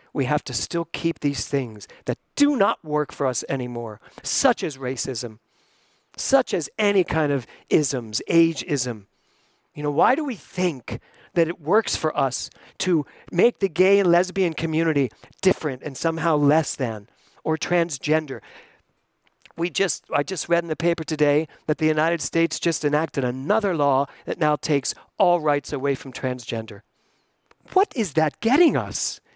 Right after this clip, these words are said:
I mean, what is that about? I'll walk in that march. What, when are we gonna wake up? And that's what Bruce Lipton is saying. We are awake. We just have to let go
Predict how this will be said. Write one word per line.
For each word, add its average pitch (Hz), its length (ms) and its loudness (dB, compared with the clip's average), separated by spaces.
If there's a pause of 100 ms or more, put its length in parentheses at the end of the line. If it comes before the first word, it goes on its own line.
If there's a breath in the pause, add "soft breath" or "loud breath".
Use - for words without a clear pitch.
(400 soft breath)
I - 40 -2
mean, 190 220 0
what 359 300 4
is 262 120 -2
that 185 160 4
about? 190 600 0 (180 soft breath)
I'll 247 280 4
walk 240 320 4
in 247 140 0
that 226 240 2
march. 147 500 -4 (1600)
What, 254 420 -2
when 269 200 2
are 349 60 -2
we 330 120 0
gonna 269 200 0
wake 240 260 2
up? 240 200 2
And 175 140 -4
that's 262 220 -2
what 254 100 -8
Bruce 226 240 -2
Lipton 190 260 2
is 143 100 -4
saying. 127 400 -2 (400 soft breath)
We 226 180 6
are 254 260 6
awake. 202 680 2 (600)
We 160 80 -10
just - 260 -4
have 220 140 -4
to 202 80 2
let 185 360 -2
go 156 580 -4